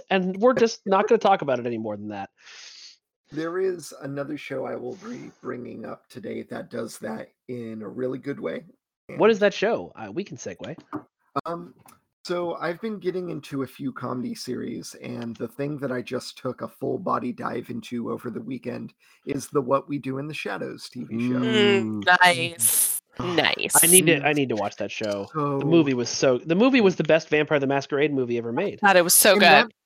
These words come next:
Speaker 2: so here's the thing about the show. The show hits those tropes much, much harder.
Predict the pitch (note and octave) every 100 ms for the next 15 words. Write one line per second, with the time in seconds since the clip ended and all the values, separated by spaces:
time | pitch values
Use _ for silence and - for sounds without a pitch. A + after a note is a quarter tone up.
0 | - F#3+ E3+ G3+ C4+ - E3 - D3+ D#3
1 | D3+ D3 C#3+ - - - - _ _ -
2 | - - - F3 F#3 A#3 - A#3+ - -
3 | D#3+ F#3 - G3+ G3+ G3 - - A2+ B2+
4 | C#3 C#3 - - - B2 B2+ A#2+ - -
5 | - - A#2+ A#2 B2+